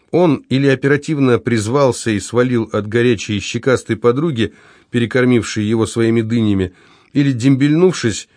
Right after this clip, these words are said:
подло не давал о себе знать, а может, как-то неправильно отреагировал на известие о предстоящем отцовстве.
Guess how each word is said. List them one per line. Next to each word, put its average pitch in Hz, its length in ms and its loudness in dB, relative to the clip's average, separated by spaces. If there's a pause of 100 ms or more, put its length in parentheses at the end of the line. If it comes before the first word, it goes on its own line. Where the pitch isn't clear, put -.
(260)
подло 139 300 2
не 131 140 4
давал 139 320 4
о 120 40 2
себе 120 260 0
знать, 147 420 0
а 110 220 0
может, 123 320 0
как-то 127 280 -2
неправильно 127 560 2
отреагировал 127 640 2
на 127 120 4
известие 123 500 -2
о - 20 -8
предстоящем 139 720 0
отцовстве. 95 640 -4